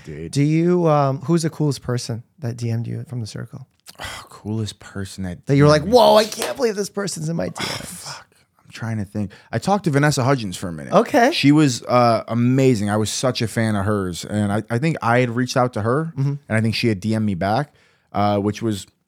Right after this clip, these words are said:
Speaker 1: so dope. And she was just such a gracious person. And we
Speaker 2: Mm-hmm.
Speaker 1: just talked movies and shit that we were into, like horror
Speaker 2: Mm-hmm.
Speaker 1: films and stuff like that, which was super dope. Uh, Amy Poehler,
Speaker 2: Mm.
Speaker 1: amazing. I will forever give my love to that woman. Um, she sat down with me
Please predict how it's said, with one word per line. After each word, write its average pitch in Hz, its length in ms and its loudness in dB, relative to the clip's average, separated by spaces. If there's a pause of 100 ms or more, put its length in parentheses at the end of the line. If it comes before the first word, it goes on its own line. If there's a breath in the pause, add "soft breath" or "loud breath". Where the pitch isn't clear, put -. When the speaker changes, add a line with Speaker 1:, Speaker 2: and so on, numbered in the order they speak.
(120)
Speaker 1:
so 151 260 2
dope. 117 400 4
And 104 160 -2
she - 100 -2
was 127 140 2
just 120 160 -2
such 127 260 0
a 131 60 0
gracious 104 640 -2
person. 107 520 -4
And 98 100 0
we - 60 0
Speaker 2:
Mm-hmm. 95 60 -4
Speaker 1:
just 101 160 -8
talked 104 340 0
movies 104 640 -2
and 98 240 -2
shit 104 180 -6
that 107 80 0
we 104 140 -2
were 101 120 -2
into, 107 240 -4
like 104 140 -2
horror 110 240 2
Speaker 2:
Mm-hmm. 104 80 -6
Speaker 1:
films 90 400 -2
and 80 140 -6
stuff - 260 -4
like 90 220 -6
that, 98 260 -2
which 87 220 -12
was 90 240 -6 (400 soft breath)
super 127 400 2
dope. 107 500 2
Uh, 101 320 0
Amy 117 280 2
Poehler, 120 500 2 (240 soft breath)
Speaker 2:
Mm. 139 300 -4
Speaker 1:
amazing. 113 880 2
I 113 160 2
will 113 260 2
forever 110 600 -2
give 104 300 0
my 104 160 0
love 104 300 0
to 107 140 -2
that 98 200 0
woman. 113 540 0
Um, 95 400 -2
she - 160 -8
sat 104 320 0
down 110 200 0
with 104 140 -2
me 101 300 0